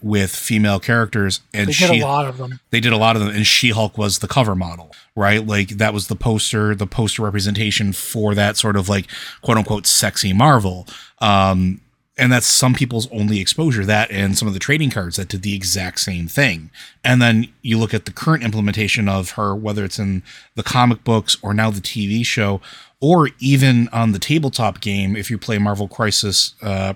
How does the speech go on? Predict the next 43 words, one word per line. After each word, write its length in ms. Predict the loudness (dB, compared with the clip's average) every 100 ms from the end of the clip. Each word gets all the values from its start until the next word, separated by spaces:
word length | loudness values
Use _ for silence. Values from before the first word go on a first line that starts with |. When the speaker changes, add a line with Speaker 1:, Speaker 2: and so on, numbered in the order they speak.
| -4
Speaker 1:
Crisis 260 | -2 0 -2
Protocol, 480 | -6 -6 -8 -10 -14 -20 _ -4
uh, 280 | 0 0 2
where 260 | 0 0
she 280 | 0 2 2
is 240 | 2 0 -6 _ _ _ -2
definitely 480 | 0 0 -2 -2 -2
stronger 440 | 0 2 4 4
than 180 | 4 2
the 60 |
Hulk 360 | 2 0 -2 -8 -20 _ -12
and 120 | -6
all 200 | 2 2
stat 320 | 2 0 0
lines 260 | 2 4 4
and 80 | 2
everything 300 | 2 2 2
else 160 | 0
across 280 | 0 0 -2
the 120 | -4
board. 360 | -2 0 0 -4 -10 -20 _ _
Uh, 300 | -2 0 0 -4 _ -14 -4
like, 260 | 0 0 0
it's 320 | 0 0 0
just, 300 | 0 -2 -4 -4
the 120 | -4
character 500 | -2 -2 -2 0 0
is 120 | 2
so 280 | 2 2 2
much 260 | 0 0 0
more 680 | 0 2 2 0 -2 -6 -12 _ _ _
than 420 | -8 0 2 2
I 80 | -2
think 240 | -2 -4 -4 -10
some 280 | -4 0 -2
people 340 | -2 -4 -4
have 300 | -4 -6 -6
given 280 | -6 -2 -2
it 100 | -4 -8 -16
time 360 | -10 -4 -2 -4
or 100 | -6
credit 320 | -6 -6 -8
for. 240 | -14 -18